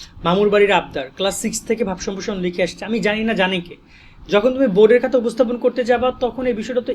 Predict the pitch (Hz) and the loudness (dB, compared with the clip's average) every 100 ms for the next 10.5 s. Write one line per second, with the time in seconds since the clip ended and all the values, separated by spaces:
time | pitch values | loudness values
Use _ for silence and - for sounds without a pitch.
0 | - 214 196 233 196 202 190 214 202 202 | -4 -4 -4 -6 -4 -4 0 0 0 -4
1 | 156 - - - - 214 226 254 - 269 | -6 -12 -20 -14 -6 -4 0 -2 -2 -2
2 | 262 214 226 - 247 214 202 - 233 254 | 0 -2 -4 -4 -4 -4 -4 -2 0 2
3 | 240 175 233 233 190 175 - 226 220 226 | 2 0 -6 -4 -4 -6 -6 -6 -2 0
4 | 247 247 180 - - - 190 196 220 214 | 2 0 -2 -10 -18 -2 -2 0 0 0
5 | 226 240 226 240 233 233 240 233 214 226 | -2 -2 0 2 2 2 0 -2 -2 -2
6 | 220 - 220 208 214 220 220 269 - 220 | -2 0 0 2 2 0 0 -6 -6 -6
7 | - 233 233 226 214 220 226 196 185 202 | -4 -6 -6 -8 -6 -4 -2 0 -2 -2
8 | 185 214 240 - - - 233 226 220 214 | -2 -2 -6 -16 -20 0 2 2 0 2
9 | 214 190 196 175 151 123 - _ _ - | 0 0 0 0 -4 -12 -18 _ _ -2
10 | 240 226 262 233 277 | 2 2 2 2 0